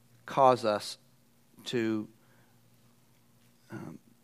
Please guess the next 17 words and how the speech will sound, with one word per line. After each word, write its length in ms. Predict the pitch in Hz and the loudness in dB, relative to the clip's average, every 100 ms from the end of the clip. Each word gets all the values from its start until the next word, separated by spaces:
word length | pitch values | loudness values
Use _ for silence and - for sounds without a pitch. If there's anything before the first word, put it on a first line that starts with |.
| _ _ _ - | _ _ _ -12
have 340 | - 139 113 | -2 0 0
living 560 | 127 127 139 147 143 127 - | -4 0 2 2 2 0 -6
waters 680 | 113 120 123 101 95 - - - - | -2 4 4 2 -4 -6 -12 -16 -20
flowing 640 | - - 143 139 127 120 - | -12 4 6 6 4 2 2
in 180 | 143 | 4
us 260 | 131 113 - | 6 4 0
and 120 | 110 | -8
through 300 | - 131 135 | -2 2 4
us 340 | 120 107 - - - | 4 4 0 -10 -8
and 160 | 110 - 120 | -8 -6 -2
out 220 | 120 107 | -2 -2
of 100 | 95 | -6
us. 420 | 87 - - - - _ _ _ - _ - - - - - - - - - - - - | -8 -10 -14 -14 -18 _ _ _ -20 _ -20 -20 -20 -20 -20 -20 -20 -20 -20 -20 -20 -12
And 80 | 120 | 0
so 120 | 139 | 4
this 300 | 127 123 - | 6 6 4
week, 340 | 120 117 110 | 0 0 -2